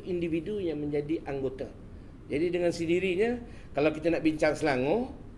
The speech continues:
kalau kita tak tanya semua yang terlibat, Melayu je, tak tanya yang daripada M I C, M C A, daripada P K R-nya ataupun D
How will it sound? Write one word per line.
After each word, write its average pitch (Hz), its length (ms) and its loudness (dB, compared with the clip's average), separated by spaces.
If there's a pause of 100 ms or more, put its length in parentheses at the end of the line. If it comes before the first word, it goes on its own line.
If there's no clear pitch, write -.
(800)
kalau 156 160 4
kita 143 180 0
tak - 220 0
tanya 170 320 6
semua 170 320 4
yang 147 80 4
terlibat, 151 640 4 (420)
Melayu 165 480 10
je, 175 160 8
tak 185 160 0
tanya 165 240 4
yang 156 400 4
daripada 147 320 4
M 147 160 2
I 151 160 4
C, 170 400 2 (240)
M 139 160 2
C 156 160 6
A, 170 480 4
daripada 139 480 4 (240)
P 151 160 4
K 160 80 6
R-nya 165 640 2
ataupun 143 720 0 (560)
D 123 60 -2